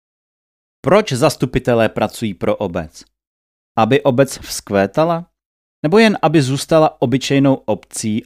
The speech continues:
a zapadla mezi tisíce obcí v republice a Evropě?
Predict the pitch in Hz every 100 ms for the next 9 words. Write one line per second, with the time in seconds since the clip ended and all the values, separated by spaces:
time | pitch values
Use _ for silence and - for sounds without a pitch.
0 | - 98 110 113 113 117 110 104 110 -
1 | 156 - 151 123 - 127 - 123 110 107
2 | - 107 107 - 107 - - 104 92 95
3 | - 85 82